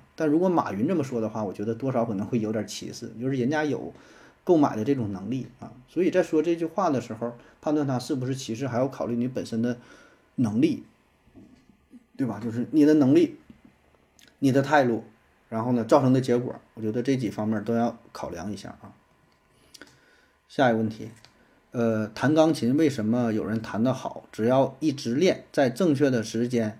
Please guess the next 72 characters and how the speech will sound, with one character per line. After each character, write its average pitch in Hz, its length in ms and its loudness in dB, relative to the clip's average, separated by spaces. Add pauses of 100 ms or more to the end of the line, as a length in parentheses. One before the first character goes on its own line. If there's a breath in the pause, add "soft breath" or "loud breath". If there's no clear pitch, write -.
(120)
按 131 200 2
到 123 160 4
正 151 180 0
确 131 140 2
的 113 100 2
键 131 240 2
就 131 140 0
可 - 340 -2
以 131 120 2
呀， 107 240 -8 (280 soft breath)
就 139 120 -2
可 131 180 0
以 139 100 4
了。 113 280 -4 (180 soft breath)
为 160 100 2
什 131 80 4
么 135 120 6
还 120 120 0
会 127 120 2
有 - 80 0
大 127 200 0
师？ 98 380 -8
还 127 140 0
有 120 100 4
人 104 180 -2
形 113 260 -2
容 117 140 2
可 113 140 -2
以 110 40 -2
听 113 160 -6
出 113 100 -2
感 117 200 -4
情， 98 240 -10 (560 loud breath)
呃， 117 240 2
可 127 140 -2
以， 120 240 2 (460)
如 160 160 4
果 160 120 6
盲 120 220 4
听 143 180 0
可 143 120 0
以 127 60 2
听 131 180 -2
出 131 100 -2
来 104 140 0
吗？ 101 200 -4
感 - 160 -2
情 113 160 -2
怎 113 100 -2
么 104 80 -6
来 101 200 -4
的？ 113 140 -4 (420 loud breath)
此 - 220 -4
外， 139 260 4
合 127 240 0
奏 156 220 2
团 120 260 -2
通 147 200 -2
常 131 200 -2
只 127 140 0
有 123 160 0 (140)
一 113 180 -6
个 151 200 2
人 117 200 0
弹 113 220 -6
钢 131 220 2
琴， 110 220 -6
但 131 140 -2
是 131 140 -4
很 101 200 -4
多 123 180 -2
人 113 280 0